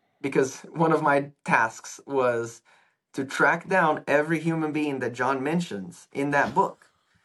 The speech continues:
and asks for, and ask for permission to share that story in the book. You know, like, so those names are real names. Like, those are real people that I had to go find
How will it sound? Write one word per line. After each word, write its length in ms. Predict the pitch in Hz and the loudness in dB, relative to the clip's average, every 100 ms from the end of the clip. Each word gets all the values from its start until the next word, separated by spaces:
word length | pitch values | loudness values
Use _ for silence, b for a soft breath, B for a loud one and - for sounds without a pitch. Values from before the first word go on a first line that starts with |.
| _ _ _ - | _ _ _ -2
and 220 | 139 - | 0 0
asks 500 | 143 135 - - - - | 2 2 0 -8 -18 -8
for, 300 | - 135 135 | -2 0 0
and 140 | 139 | 0
ask 180 | 139 139 | 0 0
for 120 | 151 | -4
permission 520 | 147 139 190 - 139 135 | -2 0 0 -2 -6 -4
to 120 | 135 | -6
share 420 | - 175 165 156 | -4 0 2 2
that 200 | 147 143 | 2 0
story 480 | - - 147 139 139 | -2 -4 0 0 0
in 120 | 147 | -2
the 80 | 143 | -2
book. 340 | 147 - - _ _ _ - | -2 -2 -6 _ _ _ -6
You 100 | 151 | -4
know, 120 | 131 | -2
like, 140 | - | -4
so 180 | - 180 | -2 0
those 240 | 175 226 220 | 2 2 2
names 260 | 226 214 170 | -2 0 0
are 120 | 156 | 0
real 260 | 160 208 | 0 0
names. 460 | 165 226 320 - - 143 | 0 -4 -6 -14 -14 -6
Like, 200 | 127 123 | -4 -2
those 180 | 180 | -2
are 100 | 180 | 0
real 220 | 156 185 175 | 2 2 0
people 440 | 180 170 131 - b b b b | -2 -4 -6 -10 b b b b
that 140 | 120 | 2
I 100 | 131 | 2
had 200 | 196 185 | 4 0
to 60 | 170 | 2
go 140 | 151 | 0
find 480 | - 131 117 143 165 | 4 2 2 -4 -10